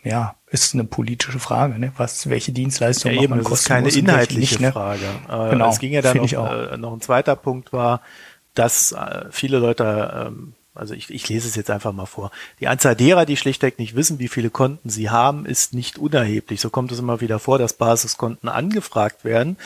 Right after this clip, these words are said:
Speaker 2: bei genau der Bank, wo die betreffende Person ein Konto unterhält. Damit muss die Bank kein zweites Konto zur Verfügung stellen.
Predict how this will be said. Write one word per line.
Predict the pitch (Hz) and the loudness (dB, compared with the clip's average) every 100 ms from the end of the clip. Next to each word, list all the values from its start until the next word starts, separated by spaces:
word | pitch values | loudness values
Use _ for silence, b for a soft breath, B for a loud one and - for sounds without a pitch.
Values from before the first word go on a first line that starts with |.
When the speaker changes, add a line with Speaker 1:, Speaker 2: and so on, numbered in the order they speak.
| B B | B B
Speaker 2:
bei | 123 | 0
genau | 131 131 127 147 | 2 4 4 6
der | 127 123 | 4 4
Bank, | 123 160 - | 2 2 -4
wo | |
die | 127 120 | -6 -4
betreffende | 127 120 - 131 | -2 -2 -2 -6
Person | - 117 117 123 | -4 -4 -4 -4
ein | 113 | -8
Konto | - 117 120 113 | -4 -6 -4 -6
unterhält. | 110 113 135 117 - B B B | -2 0 4 4 2 B B B
Damit | - 107 127 143 | 0 2 0 -2
muss | 139 - | -4 -2
die | |
Bank | 135 135 143 | 2 2 2
kein | 151 147 | 0 0
zweites | 120 117 - | -2 -2 -4
Konto | 131 127 | -4 -6
zur | - 127 | -8 -6
Verfügung | 139 214 190 123 | -6 -4 -6 -6
stellen. | - 107 98 | -4 -4 -4